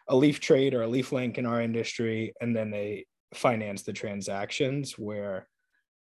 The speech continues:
you know, it's really just the limiting factor of lenders not necessarily wanting to work in cannabis, but, um,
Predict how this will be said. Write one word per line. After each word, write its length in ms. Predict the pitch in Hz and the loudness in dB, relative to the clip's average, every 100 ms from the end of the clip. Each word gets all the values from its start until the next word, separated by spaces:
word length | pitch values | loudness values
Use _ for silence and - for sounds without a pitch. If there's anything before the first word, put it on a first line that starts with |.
| _ - | _ -8
you 80 | |
know, 80 | 113 | -6
it's 220 | - 117 | -6 -2
really 240 | 139 160 147 | 8 8 8
just 200 | 123 - | 6 0
the 60 | |
limiting 380 | 110 113 113 110 | -2 -2 -2 -2
factor 480 | 107 104 104 113 107 | -2 -4 -4 -4 -2
of 200 | 101 98 - _ _ _ _ _ _ _ _ _ _ _ - | -4 -6 -16 _ _ _ _ _ _ _ _ _ _ _ -8
lenders 720 | 113 113 113 107 107 113 - _ - | -2 2 2 2 0 -2 -8 _ -10
not 340 | 104 113 104 | -4 -2 -2
necessarily 540 | 110 - - 113 104 104 | -2 -2 -2 -2 0 0
wanting 280 | 101 101 101 | -2 -2 -4
to 80 | |
work 280 | 95 101 - | -4 -4 -4
in 160 | 113 117 | -4 -2
cannabis, 680 | 131 131 139 147 151 - - - 120 | -2 0 0 2 0 -4 -14 -16 -8
but, 180 | 110 101 | -6 -4
um, 400 | 98 95 101 | -4 -6 -10